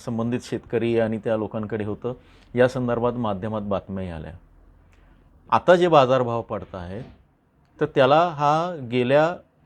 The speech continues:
एक महिन्याचा काळ जो आहे, त्याच्यामधले हे जे कांद्याचे घोटाळे, ते कारणीभूत आहे. कसं आहे ते बघूया. नाफेडनं यंदा पाच लाख क्विंटल कांद्याची खरेदी केली, उन्हाळी कांद्याची. या कांद्याच्या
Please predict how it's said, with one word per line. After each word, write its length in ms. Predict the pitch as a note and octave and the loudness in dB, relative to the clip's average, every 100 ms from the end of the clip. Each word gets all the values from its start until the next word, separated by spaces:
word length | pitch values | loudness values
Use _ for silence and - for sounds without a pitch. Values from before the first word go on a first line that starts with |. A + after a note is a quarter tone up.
| _ | _
एक 200 | D3+ F3+ | -2 0
महिन्याचा 480 | D3+ D3+ D3 C#3+ D3+ | 2 2 2 2 0
काळ 300 | - B2 A2+ | 4 4 4
जो 180 | G2+ G#2 | 0 -4
आहे, 300 | F2 G#2 E3 | -2 -4 -4
त्याच्यामधले 540 | - B2 D#3 E3 D#3+ | -6 -6 -2 0 0
हे 120 | D3 | 0
जे 100 | D3 | -2
कांद्याचे 440 | C#3+ B2 A2 G#2+ A2+ | -2 -2 -2 -4 -4
घोटाळे, 380 | G#2+ G2 G2 C#3+ | -4 -4 -6 -6
ते 60 | D#3+ | -2
कारणीभूत 480 | A#2 F#2 F#2+ F2 - | -2 -2 -6 -10 -12
आहे. 60 | F2+ | 0
कसं 260 | D3 - | 0 0
आहे 120 | D#3+ | -6
ते 40 | C#3 | -8
बघूया. 340 | F#2+ D#2+ - - - _ - - - _ _ _ - _ - - - - - - - | -8 -10 -14 -20 -20 _ -20 -20 -20 _ _ _ -20 _ -20 -20 -20 -20 -20 -20 -10
नाफेडनं 460 | C#3+ D3 D3 F#3+ F#3+ | 4 4 6 2 2
यंदा 420 | F3+ E3 D#3+ A#2+ | 2 4 6 4
पाच 400 | B2 - C#3+ C#3+ | 4 4 4 4
लाख 200 | D3+ D3 D3+ - | 4 4 2 -6
क्विंटल 320 | C#3 C3+ C#3 | -6 -4 -4
कांद्याची 420 | B2+ A2 G#2+ G#2 - | -4 -2 -4 -6 -10
खरेदी 240 | G2 F#2+ | -10 -10
केली, 260 | F#2 G2 C#3 | -8 -8 -4
उन्हाळी 340 | C3 A2+ G2+ | -2 0 -2
कांद्याची. 520 | F#2+ F2+ E2+ E2+ E3+ F#3+ - - - - - - - | -4 -8 -8 -8 -8 -10 -12 -12 -12 -14 -16 -16 2
या 160 | B2+ C3+ | 4 4
कांद्याच्या 720 | B2+ A#2+ C3 B2+ C#3 C3+ | 4 2 2 2 2 4